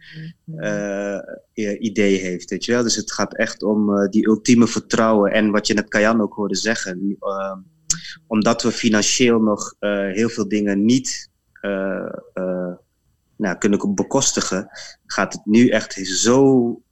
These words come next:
Speaker 2: eh, veel om mensen en hun geloof in ons en de inzet,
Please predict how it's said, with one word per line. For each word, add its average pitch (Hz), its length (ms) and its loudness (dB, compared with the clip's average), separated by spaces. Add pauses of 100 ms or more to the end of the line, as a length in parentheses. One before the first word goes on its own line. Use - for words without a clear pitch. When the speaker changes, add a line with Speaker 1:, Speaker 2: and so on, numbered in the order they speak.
(380)
Speaker 2:
eh, 107 140 -8
veel 110 380 0
om 104 300 -2
mensen 113 460 -2
en 104 120 -4
hun 104 160 -2
geloof 127 400 2
in 107 180 -4
ons 101 420 -6
en 101 240 -6
de 98 100 -6
inzet, 113 640 -2